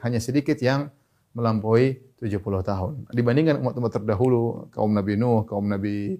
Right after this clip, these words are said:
eh, nabi-nabi yang lainnya, umur mereka ratusan tahun sampai mungkin, eh, seri-, sekitar seribu tahun dan yang lainnya. Maka di antara cara yang optimal agar kita bisa bersaing dengan mereka, dengan umat-umat terdahulu, Allah memberikan bonus.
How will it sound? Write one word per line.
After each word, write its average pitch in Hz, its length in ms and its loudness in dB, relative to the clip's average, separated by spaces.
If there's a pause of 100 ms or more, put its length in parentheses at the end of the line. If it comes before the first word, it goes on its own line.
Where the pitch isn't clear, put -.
(600)
eh, 53 320 -2
nabi-nabi 104 400 2
yang 98 160 0
lainnya, 117 400 4
umur 104 160 -2
mereka 110 240 2
ratusan 104 240 -2
tahun 120 240 2
sampai 104 160 -2
mungkin, 107 320 -2
eh, - 640 -10
seri-, 110 320 2
sekitar - 320 -6
seribu 104 320 -4
tahun 131 320 4
dan 110 80 0
yang 107 80 0
lainnya. 113 320 2 (560)
Maka 170 640 4
di 143 160 4
antara 151 480 6 (320)
cara 175 320 6
yang 143 240 4
optimal 131 480 4
agar 131 560 4
kita 131 240 2
bisa 113 480 0
bersaing 165 560 4
dengan 139 240 6
mereka, 120 560 2 (240)
dengan 104 240 -2
umat-umat 107 480 0
terdahulu, 101 480 0 (480)
Allah 127 240 0
memberikan 110 480 0
bonus. 139 560 2